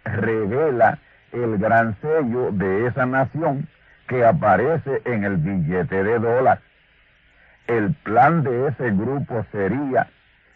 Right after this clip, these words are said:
el desarrollo de una nación completamente apartada del principio cristiano y de su fundamento. Ese grupo, encabezado por Charles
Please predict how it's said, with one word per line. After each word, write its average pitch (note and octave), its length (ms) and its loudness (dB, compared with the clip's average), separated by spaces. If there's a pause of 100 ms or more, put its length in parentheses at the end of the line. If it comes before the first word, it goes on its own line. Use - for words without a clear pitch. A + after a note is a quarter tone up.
(120)
el B2 240 0
desarrollo A2+ 1120 0
de A2 140 -2
una B2+ 460 0
nación A2+ 600 0
completamente G#2+ 1300 -2
apartada A2 840 2
del G2 260 0
principio G2+ 800 -4
cristiano A#2+ 960 0 (440)
y B3 300 -6
de A#2 400 -2
su C3 180 -8
fundamento. A#2+ 1000 0 (880)
Ese B2 440 -2
grupo, B2+ 580 -4 (520)
encabezado A2 1200 0
por C3+ 300 -6 (160)
Charles B2 480 2